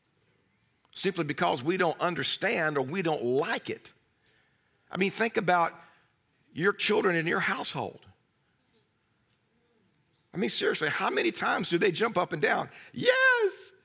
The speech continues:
Broccoli! Laundry! Yay! No dessert! Homework!" No. Somehow I just don't think that's their response.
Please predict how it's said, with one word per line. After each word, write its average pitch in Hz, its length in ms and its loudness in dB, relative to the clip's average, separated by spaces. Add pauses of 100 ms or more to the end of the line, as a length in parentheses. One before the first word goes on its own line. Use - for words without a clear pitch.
(840)
Broccoli! 453 600 4 (2000)
Laundry! 466 760 6 (840)
Yay! 508 1040 6 (240)
No 480 200 6
dessert! - 560 2 (880)
Homework!" - 640 2
No. 349 380 -4 (880)
Somehow 170 340 0
I 165 100 4
just - 240 -4
don't 160 200 -2
think 175 260 -2
that's 143 220 -2
their 151 100 -2
response. - 640 -8